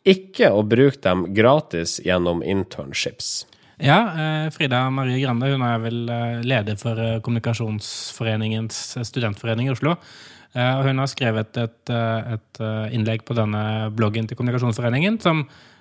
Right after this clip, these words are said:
Speaker 2: ofte er kjedelig, og som inn-, innimellom er litt, eh, spennende.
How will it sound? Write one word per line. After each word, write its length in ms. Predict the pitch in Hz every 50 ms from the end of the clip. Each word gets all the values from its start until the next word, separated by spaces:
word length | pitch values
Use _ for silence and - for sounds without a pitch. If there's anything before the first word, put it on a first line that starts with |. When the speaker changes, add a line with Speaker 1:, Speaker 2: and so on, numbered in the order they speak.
| _ _ -
Speaker 2:
ofte 180 | 156 - - -
er 80 | 123 123
kjedelig, 340 | 143 143 117 123 160 202 240
og 80 | 233 208
som 140 | - 180 160
inn-, 180 | 180 156 147
innimellom 460 | 147 143 127 113 104 104 110 110 117
er 120 | 110 104 104
litt, 340 | 107 104 - _ _ - 117
eh, 200 | 107 107 110 104
spennende. 380 | 98 - 113 104 104 117 120